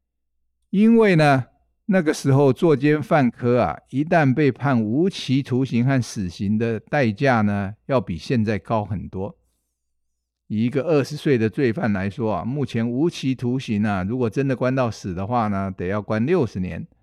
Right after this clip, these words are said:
但是在人人都不老的世界呢，那可是还有一千年的余命要在牢里面度过。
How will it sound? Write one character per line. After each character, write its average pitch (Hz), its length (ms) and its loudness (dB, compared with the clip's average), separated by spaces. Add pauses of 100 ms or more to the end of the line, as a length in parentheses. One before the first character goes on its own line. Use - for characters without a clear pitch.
(920)
但 185 160 2
是 175 120 2
在 180 160 4
人 165 260 4
人 190 220 4
都 196 120 4
不 196 120 2
老 120 200 4
的 113 120 -2
世 143 240 -4
界 151 200 0
呢， 117 380 2
那 135 240 -2
可 101 240 -6
是 165 180 -8
还 107 140 -2
有 110 120 -2 (120)
一 196 160 -2
千 156 400 -4
年 104 160 0
的 110 100 0
余 107 220 -2
命 107 240 2
要 107 140 -2
在 104 180 -4
牢 90 320 -2
里 120 140 0
面 98 200 0
度 104 220 -6
过。 101 320 -8